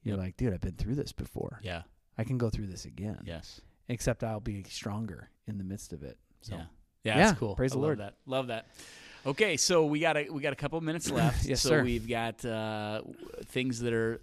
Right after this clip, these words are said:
Speaker 2: that are upcoming here. So this releases obviously Thursday morning. So the following night for men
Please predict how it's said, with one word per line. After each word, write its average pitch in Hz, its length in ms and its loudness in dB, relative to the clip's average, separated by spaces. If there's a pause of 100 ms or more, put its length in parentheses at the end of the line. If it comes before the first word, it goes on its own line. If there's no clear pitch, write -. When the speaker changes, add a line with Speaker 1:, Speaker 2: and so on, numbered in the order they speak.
Speaker 2:
that 117 140 -6
are 101 120 -8
upcoming 143 580 2
here. 147 300 0
So 123 300 4
this 135 300 2 (180)
releases 127 480 0
obviously 117 440 0
Thursday 120 440 0
morning. 117 340 -2
So 110 320 0 (420)
the 110 120 2
following 131 680 4
night 123 400 0
for 110 220 -4
men 113 520 2